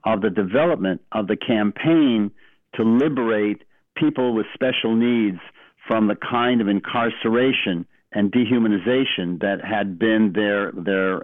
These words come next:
experience over the, the, the previous, you know, decades. Uh, the justice essentially ruled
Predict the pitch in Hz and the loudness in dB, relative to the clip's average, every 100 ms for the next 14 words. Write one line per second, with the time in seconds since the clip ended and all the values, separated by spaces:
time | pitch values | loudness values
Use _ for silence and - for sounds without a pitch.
0 | - 85 - 147 139 107 92 - - - | -10 -14 -2 2 4 4 2 -2 -14 -20
1 | - - 117 117 104 85 95 90 80 90 | -20 -6 2 2 2 2 0 0 -2 -4
2 | 85 - 131 123 104 92 - - 98 87 | -4 -2 2 4 4 2 -2 -2 -2 0
3 | 123 117 104 82 71 - - - - - | 0 0 -2 -2 -4 -12 -20 -20 -20 -20
4 | - _ - 107 104 101 - 110 - - | -20 _ -2 2 2 -2 -6 -14 -16 -10
5 | 104 120 117 185 202 - 120 107 - - | 0 0 4 2 2 0 0 0 -6 -20
6 | - _ 120 123 - 156 156 - 135 131 | -20 _ -2 0 2 2 2 0 0 0
7 | 131 - - 117 127 170 175 131 98 87 | 0 -4 -6 0 2 4 2 2 0 -2